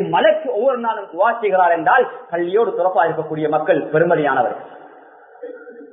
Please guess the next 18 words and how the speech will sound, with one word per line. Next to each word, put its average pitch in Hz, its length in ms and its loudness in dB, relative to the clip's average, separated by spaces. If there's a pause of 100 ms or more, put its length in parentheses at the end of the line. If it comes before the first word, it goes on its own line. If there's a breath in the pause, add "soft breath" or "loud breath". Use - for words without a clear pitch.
(1200)
அது 240 140 6
மாத்திரமல்ல, 247 580 4
அல்லாஹ்வின் 247 320 4
தூதர் 254 320 0
ஸல்லல்லாஹு 262 560 2
அலைஹி 247 240 2
வஸல்லம் 240 380 0
சொன்னார்கள், 226 380 0 (260)
பள்ளியிலே 254 540 4
ஒரு 208 120 6
மனிதர் 226 340 4
வியாபாரம் 240 540 4
பண்ணுவதை 196 400 0
கண்டால் 175 400 2 (1300)
அவருக்கு 170 340 2
லாபம் 190 400 2
கிடைக்காமல் 170 540 -2
போகட்டும், 139 420 -4